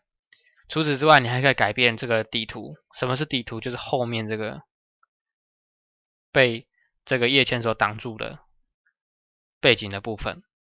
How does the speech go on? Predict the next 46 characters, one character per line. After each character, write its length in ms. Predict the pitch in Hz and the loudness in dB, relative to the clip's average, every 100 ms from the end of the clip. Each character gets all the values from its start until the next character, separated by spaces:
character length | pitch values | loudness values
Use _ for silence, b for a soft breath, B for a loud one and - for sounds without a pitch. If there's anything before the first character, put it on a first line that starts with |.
| _ _ - | _ _ -10
啊， 100 | 113 | -8
你 120 | 110 | -2
一 20 | |
样 180 | 127 123 | 0 0
点 180 | 110 101 | -2 -4
击 140 | 110 | -8
它， 460 | - 117 107 120 _ _ _ _ _ _ | 0 2 2 0 _ _ _ _ _ _
然 160 | 117 107 | 0 0
后 80 | 107 | 0
你 60 | |
就 40 | 107 | -4
可 120 | 110 | -6
以 20 | |
选 240 | 104 107 101 | -6 -8 -6
择 160 | 107 | -6
一 60 | 104 | -4
张 180 | 104 104 | -6 -8
图 160 | - | -12
片 160 | - 107 | -8 -6
来 140 | 98 | -6
做 160 | 104 107 | -8 -10
你 40 | |
的 120 | 104 | -10
底 160 | - - | -12 -16
图。 280 | - - 160 | -18 -20 -20
比 100 | - | -12
如 100 | 107 | -10
说， 180 | 113 117 | -8 -8
我 20 | |
们 140 | 107 107 | -8 -10
选 160 | 107 | -14
择 140 | 107 107 | -14 -12
这 180 | 120 113 | -12 -8
张 180 | 113 | -8
图 160 | 110 - | -8 -16
片， 260 | - 104 - _ _ _ _ _ _ _ _ _ _ - | -18 -18 -18 _ _ _ _ _ _ _ _ _ _ -4
这 80 | |
个 80 | 117 | -4
底 160 | 110 90 | -4 -8
图 160 | 95 | -10
就 400 | 101 110 101 131 _ b b b _ | -10 -8 -8 -12 _ b b b _
出 160 | - 117 | -18 -14
现 240 | 104 107 | -6 -6
了。 140 | 92 180 _ _ _ _ _ _ _ _ _ _ | -8 -16 _ _ _ _ _ _ _ _ _ _
接 180 | - 151 | 2 4
着， 240 | 139 - | 4 0